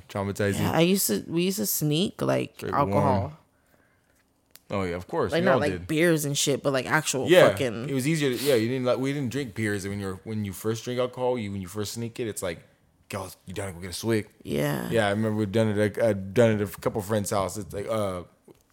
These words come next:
Speaker 1: "Let's go take a swig from the
Speaker 2: Yeah,
Speaker 1: bottle of your
Speaker 2: oof.
Speaker 1: parents' liquor cabinet."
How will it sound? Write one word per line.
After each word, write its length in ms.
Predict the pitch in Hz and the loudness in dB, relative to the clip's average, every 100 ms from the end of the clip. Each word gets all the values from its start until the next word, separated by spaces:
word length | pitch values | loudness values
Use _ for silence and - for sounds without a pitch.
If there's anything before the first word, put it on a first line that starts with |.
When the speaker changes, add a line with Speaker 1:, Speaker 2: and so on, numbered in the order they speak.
| - - - | -20 -20 -18
Speaker 1:
"Let's 140 | 127 110 | -12 -10
go 240 | 120 113 - | -8 -10 -4
take 140 | 139 | -4
a 60 | 120 | -4
swig 300 | 107 139 123 | -2 0 0
from 100 | - | 2
the 60 | 147 | 4
Speaker 2:
Yeah, 80 | 147 | 6
Speaker 1:
bottle 220 | 123 120 | 6 6
of 40 | 120 | 4
your 80 | 113 | 4
Speaker 2:
oof. 80 | |
Speaker 1:
parents' 220 | 135 117 123 | 4 2 0
liquor 180 | 120 | -2
cabinet." 440 | 113 113 107 107 | 2 2 2 0